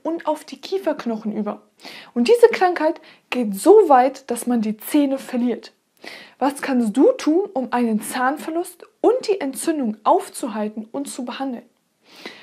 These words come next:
Erstens, wenn du dich konsequent gesund ernährst und auf Fabrikzucker und Weißmehlprodukte verzichtest, kannst du innerhalb weniger Monaten eine enorme Verbesserung spüren und sogar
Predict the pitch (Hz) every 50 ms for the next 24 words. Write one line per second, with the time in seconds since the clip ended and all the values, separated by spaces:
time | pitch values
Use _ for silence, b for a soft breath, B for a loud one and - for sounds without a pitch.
0 | B B B B 240 262 277 294 294 - - 202 - - - - _ _ _ _
1 | _ B B B B B B B B B B B - 262 311 381 415 381 349 339
2 | - - - - - - 349 339 320 320 330 - - 277 226 202 202 - - 240
3 | 208 269 311 302 - - 262 262 233 196 202 - - - 226 214 - 240 - -
4 | - 247 208 - 302 330 349 - - - - 240 247 - 247 - - - 247 285
5 | 277 247 240 262 269 302 302 - 262 262 254 254 254 - 240 214 247 247 - -
6 | 226 - - 233 233 - - 294 - - - - - B B B B B B B
7 | B - - 277 277 285 285 - - - - - - 359 392 392 349 285 240 240
8 | 220 196 190 196 254 294 381 392 415 370 370 349 320 311 294 269 240 220 220 214
9 | 202 B B B B B B - 233 233 233 220 - - 226 220 220 220 233 262
10 | 262 277 302 330 339 - - 269 - 247 254 - - 214 208 202 196 - - 226
11 | 220 254 - b b b b b b - 277 311 320 311 - 269 247 208 247 233
12 | 233 233 240 240